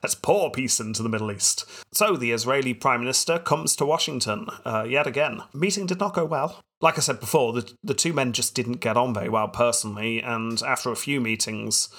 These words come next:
it was obvious things weren't going as smoothly as they should be. Some things were put in place. Uh, it was agreed, uh, to a twelve-month target to reach an agreement over Palestine.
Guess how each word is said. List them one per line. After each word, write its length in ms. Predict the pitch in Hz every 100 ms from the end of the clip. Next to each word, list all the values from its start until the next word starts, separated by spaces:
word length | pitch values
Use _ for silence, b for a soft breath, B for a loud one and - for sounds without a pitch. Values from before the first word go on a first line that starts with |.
| B
it 40 | 135
was 160 | 139
obvious 500 | 151 147 131 - - - -
things 240 | 151 160
weren't 160 | 151 131
going 220 | 135 123
as 80 | -
smoothly 420 | - 127 113 110
as 140 | 107
they 80 | 104
should 340 | 101 - 110 -
be. 200 | 104 104
Some 240 | - 202
things 260 | 214 202 185
were 160 | 180
put 240 | 165 139 -
in 140 | 113
place. 480 | - - - - - B B B B _ _ _ _ _ -
Uh, 200 | 104 104
it 80 | 117
was 220 | 135 156
agreed, 460 | 160 151 139 123 - - B B B -
uh, 80 | 104 -
to 220 | - 123
a 120 | 123
twelve-month 840 | 117 - 143 139 127 127 123 120 -
target 720 | - 127 113 101 90 - - - b b _ _
to 320 | - 113 101 104
reach 440 | 110 110 110 -
an 80 | 110
agreement 760 | 98 113 117 104 98 - - - _ -
over 220 | 117 101
Palestine. 680 | 92 104 101 - - - -